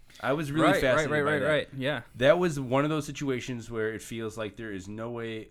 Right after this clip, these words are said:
Speaker 1: Well, I don't wanna speak out of turn. I gotta do more research on it 'cause I don't, I don't wanna say they've never done that before, but it's like
Speaker 2: Well, I know that she, that girl that, w-, that she,
Speaker 1: No.
Speaker 2: you're talking about, uh, the one that was going live?
Speaker 1: Yeah.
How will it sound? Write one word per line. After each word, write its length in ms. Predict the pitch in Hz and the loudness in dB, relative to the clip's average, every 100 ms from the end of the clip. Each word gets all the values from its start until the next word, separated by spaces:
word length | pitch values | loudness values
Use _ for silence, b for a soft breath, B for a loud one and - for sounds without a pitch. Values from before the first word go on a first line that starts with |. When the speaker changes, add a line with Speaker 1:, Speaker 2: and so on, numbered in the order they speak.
| - | -8
Speaker 1:
Well, 200 | 131 131 | -4 -2
I 80 | 131 | 0
don't 120 | 135 | 0
wanna 160 | 120 95 | -2 -4
speak 260 | - 95 | -4 -4
out 100 | 92 80 | -2 -4
of 60 | |
turn. 240 | - 76 - - - - - - - | -6 -12 -12 -18 -20 -20 -20 -14 -10
I 100 | 113 | -6
gotta 160 | 113 | -6
do 120 | 95 | -6
more 140 | 90 76 | -8 -10
research 340 | 71 - - | -12 -14 -16
on 120 | - | -16
it 80 | - | -16
'cause 100 | - | -8
I 60 | 107 | -6
don't, 180 | 113 90 | -6 -6
I 80 | |
don't 120 | 113 120 | -6 -6
wanna 140 | 113 | -8
say 220 | - 104 | -8 -6
they've 180 | 98 92 | -4 -4
never 220 | 98 95 | -4 -6
done 200 | 87 92 | -6 -6
that 140 | 95 90 | -6 -8
before, 360 | 85 - 90 | -12 -10 -10
but 160 | 82 82 | -8 -12
it's 140 | 76 | -10
like 280 | 78 67 - B B B - | -10 -10 -14 B B B -4
Speaker 2:
Well, 260 | 147 165 147 | 2 2 2
I 140 | 165 | 0
know 260 | 196 233 262 | 2 0 0
that 260 | 170 - - - | -2 -4 -12 -10
she, 600 | - - 143 160 185 - 117 | -6 -6 -6 -8 -8 -12 0
that 140 | 160 | 0
girl 240 | 147 160 180 | 0 -2 0
that, 80 | |
w-, 180 | 143 135 - | -2 -4 -8
that 240 | - - 165 | -10 -8 -6
she, 80 | 151 | -6
Speaker 1:
No. 80 | 147 151 | -8 -14
Speaker 2:
you're 100 | 147 | -10
talking 260 | - 160 156 | -4 -2 0
about, 360 | 147 147 139 | 0 0 -2
uh, 300 | 131 135 135 | -4 -4 -4
the 220 | 127 135 131 | -4 -6 -4
one 140 | 143 | -4
that 60 | 147 | -4
was 140 | 139 | -6
going 180 | 156 143 | -6 -4
live? 320 | 123 143 190 - | -4 -6 -8 -12
Speaker 1:
Yeah. 220 | 104 90 | -8 -6